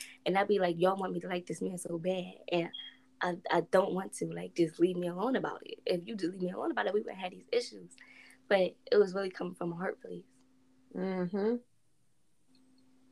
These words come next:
Speaker 2: Mm. So how, how, how do you feel now, though, about even accepting relationships? I don't know if your mom is dating or if she's
Speaker 1: Yeah,
Speaker 2: married.
Speaker 1: she
Speaker 2: And what
Speaker 1: got a, she got a boyfriend.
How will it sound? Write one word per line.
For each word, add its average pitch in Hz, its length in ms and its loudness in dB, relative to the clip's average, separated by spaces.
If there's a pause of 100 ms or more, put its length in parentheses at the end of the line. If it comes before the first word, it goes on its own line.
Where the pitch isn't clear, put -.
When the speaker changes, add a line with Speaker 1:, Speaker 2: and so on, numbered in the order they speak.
(240)
Speaker 2:
Mm. 190 260 0 (400)
So - 180 10
how, 254 200 6 (120)
how, 202 260 4
how 254 180 6
do 294 100 6
you 262 100 4
feel 226 200 4
now, 175 580 4
though, 87 380 0
about 160 400 0
even 180 260 -4
accepting 165 380 -2
relationships? 170 540 -2
I 165 60 4
don't 175 120 -4
know 175 120 -4
if 170 80 -10
your 165 120 -4
mom 160 280 -6 (300)
is 175 180 4
dating 185 400 6
or 160 220 4
if 165 60 0
she's 165 280 0
Speaker 1:
Yeah, 160 60 4
Speaker 2:
married. 165 380 4
Speaker 1:
she 285 180 -2
Speaker 2:
And - 140 10
what 196 120 12
Speaker 1:
got - 60 2
a, 196 100 -2 (380)
she 415 200 4
got 339 100 0
a 220 40 -2
boyfriend. 185 520 -4